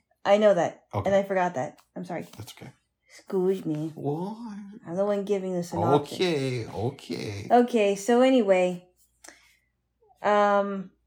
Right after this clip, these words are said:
Speaker 1: things kind of, um, go on by. I don't, I don't remember how long he's been living there, but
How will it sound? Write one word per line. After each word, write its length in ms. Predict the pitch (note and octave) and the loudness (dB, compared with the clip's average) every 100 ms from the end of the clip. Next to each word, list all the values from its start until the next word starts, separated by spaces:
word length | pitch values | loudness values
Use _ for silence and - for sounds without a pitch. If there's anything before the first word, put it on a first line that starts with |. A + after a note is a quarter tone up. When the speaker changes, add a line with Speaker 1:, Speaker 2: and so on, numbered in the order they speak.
| _ _ _ _ - | _ _ _ _ 2
Speaker 1:
things 320 | B3+ C#4+ C#4+ | 4 6 4
kind 280 | - C4 B3 | 2 4 6
of, 280 | A3+ G#3 G3+ | 6 4 2
um, 460 | G3 F#3+ F#3 F#3 - _ _ _ _ - _ G#3+ | 4 2 -2 -8 -14 _ _ _ _ -20 _ 2
go 180 | G3+ | 6
on 260 | G#3 G3+ G3 | 6 6 2
by. 460 | F#3 F#3 F#3 F#3 F#3 | 0 2 2 4 4
I 40 | |
don't, 220 | F#3+ F#3 | 2 0
I 120 | F3 | 2
don't 220 | F#3 G3 F3+ | 4 4 2
remember 320 | F#3+ F#3+ F#3 | 0 0 -2
how 200 | F#3 F3+ | 0 0
long 280 | F#3 F3+ F#3 | 0 0 -2
he's 140 | F3+ | -4
been 180 | F3+ F3+ | -4 -2
living 280 | F#3 F#3 F3+ | -2 -2 -2
there, 240 | F3 F3 | 0 0
but 300 | F3 F3 - | -2 -4 -6